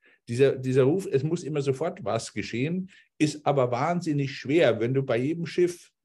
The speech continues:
sofort an dem, am Ruder drehen würdest, wenn du meinst, es ist eine Ungenauigkeit, kriegst du einen Schlingerkurs hin,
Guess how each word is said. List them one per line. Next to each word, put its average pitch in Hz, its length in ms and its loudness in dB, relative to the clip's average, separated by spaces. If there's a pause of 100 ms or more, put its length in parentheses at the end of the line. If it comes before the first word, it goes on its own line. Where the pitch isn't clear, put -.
(340)
sofort - 540 0
an 139 160 -2
dem, 135 340 2
am 127 240 -2
Ruder 185 320 6
drehen 131 440 0
würdest, 139 420 2
wenn 131 120 0
du 131 80 -2
meinst, 135 320 -4
es 131 140 -4
ist 135 80 -4
eine 127 120 2
Ungenauigkeit, 147 960 -4 (200)
kriegst 175 320 -4
du 165 80 4
einen 117 340 0
Schlingerkurs 120 760 -2
hin, 180 380 -4